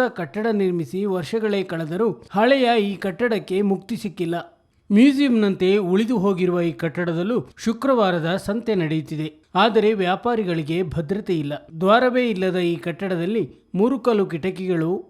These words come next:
ಬೆಳಕಿನ ಸಮಸ್ಯೆ, ಬೀಡಾಡಿ ದನಗಳ ಹಾವಳಿ ಇದ್ದೇ ಇದೆ.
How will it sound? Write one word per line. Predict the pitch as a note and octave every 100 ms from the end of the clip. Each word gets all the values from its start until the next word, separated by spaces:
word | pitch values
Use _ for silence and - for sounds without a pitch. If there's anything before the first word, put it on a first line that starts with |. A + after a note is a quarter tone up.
| -
ಬೆಳಕಿನ | E3+ G#3+ A3+ A3+ G#3
ಸಮಸ್ಯೆ, | E3 E3 D#3 F3 F3+ - -
ಬೀಡಾಡಿ | D#3 A#3 A#3+ G#3+ G3 E3
ದನಗಳ | D#3+ F#3+ G#3
ಹಾವಳಿ | F3 E3 D#3 D#3 E3+ F3+
ಇದ್ದೇ | D#3+ F#3+ F3
ಇದೆ. | D3 D#3